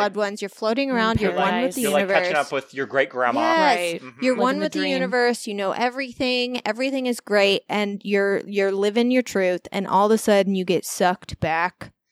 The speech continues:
Speaker 2: Someone brings
Speaker 1: to
Speaker 2: you
Speaker 1: Earth.
Speaker 2: back.
Speaker 3: And it's just one of those things that, like, what is your consciousness going to be once you
Speaker 2: Right.
Speaker 3: come back? And
Speaker 1: Yeah.
Speaker 3: there's a whole thing of when you look up YouTube videos of people that actually do this,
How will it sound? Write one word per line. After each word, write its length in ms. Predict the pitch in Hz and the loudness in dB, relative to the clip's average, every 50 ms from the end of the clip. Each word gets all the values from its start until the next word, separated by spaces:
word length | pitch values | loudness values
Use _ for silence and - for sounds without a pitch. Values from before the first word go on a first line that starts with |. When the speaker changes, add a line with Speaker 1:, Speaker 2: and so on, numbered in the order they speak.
| _ _ | _ _
Speaker 2:
Someone 360 | _ - - - 254 254 226 190 | _ -18 -8 -2 0 0 2 4
brings 200 | - - 180 - | 4 4 6 6
Speaker 1:
to 60 | - 247 220 185 180 - | 6 6 6 6 4 2
Speaker 2:
you 60 | 180 175 | 0 -2
Speaker 1:
Earth. 320 | 170 - - 190 208 - - - - - - | 0 0 0 0 0 0 -2 -6 -10 -10 -10
Speaker 2:
back. 120 | - - - - - | -12 -12 -10 -4 -2
Speaker 3:
And 160 | 175 180 180 | 0 0 0
it's 160 | 175 - - | -2 -2 -4
just 180 | 214 214 - - | -6 -6 -6 -4
one 140 | 196 214 | -4 -4
of 60 | 226 220 | 0 0
those 200 | 214 196 - - | 0 0 -2 -2
things 260 | - 190 220 226 - | 0 0 0 2 0
that, 120 | 175 151 | 2 4
like, 240 | 147 139 127 117 98 | 4 4 2 2 -2
what 160 | 95 120 147 | -6 -4 -4
is 140 | 175 190 - | -2 -2 -2
your 100 | 160 139 | -4 -4
consciousness 760 | - - - 143 160 180 - - 135 - - 127 120 - - | -6 -4 -2 -2 -2 -2 -2 -4 -6 -4 -4 -4 -4 -4 -6
going 300 | - 120 131 127 131 117 | -6 -4 -2 0 0 0
to 60 | 110 | -2
be 680 | 95 - _ 139 160 190 208 165 117 98 90 82 85 - - | -2 -4 _ -2 0 2 4 4 4 2 0 -6 -12 -16 -14
once 340 | 113 - 120 117 - - - | -6 -4 -4 -4 -4 -6 -10
you 60 | - | -10
Speaker 2:
Right. 60 | - | -12
Speaker 3:
come 320 | - - - - 208 302 254 | -14 -8 -4 -2 -2 0 0
back? 300 | - 170 160 - - - | -2 -2 -2 -4 -4 0
And 80 | 254 | 2
Speaker 1:
Yeah. 260 | 285 - 269 226 - - - - - _ | 2 4 2 0 -2 -4 -10 -20 -18 _
Speaker 3:
there's 180 | - 147 160 151 | -6 -4 -4 -2
a 60 | 165 | -2
whole 200 | 151 - 190 196 | 0 0 0 0
thing 200 | 190 - 165 156 | 0 0 -2 -2
of 140 | 143 131 127 | -2 -2 -2
when 100 | 131 127 | -2 -2
you 180 | 131 123 120 117 | -2 -4 -6 -8
look 320 | 110 107 127 135 135 - | -6 -2 -2 0 2 4
up 200 | 139 123 110 104 | 4 4 2 0
YouTube 420 | 101 113 123 120 - - 131 113 | -6 -8 -8 -8 -8 -8 -8 -6
videos 500 | 98 120 117 113 110 107 101 101 101 - - - | -4 -2 -2 0 0 0 0 -2 -4 -6 -4 -2
of 240 | 127 120 117 110 - | 0 0 0 -2 -6
people 240 | - 175 190 185 170 | -8 -8 -8 -2 0
that 120 | 143 135 | 2 2
actually 240 | 139 135 - - 123 | 2 0 0 -4 -6
do 140 | 123 139 135 | -4 -4 -6
this, 100 | 123 | -6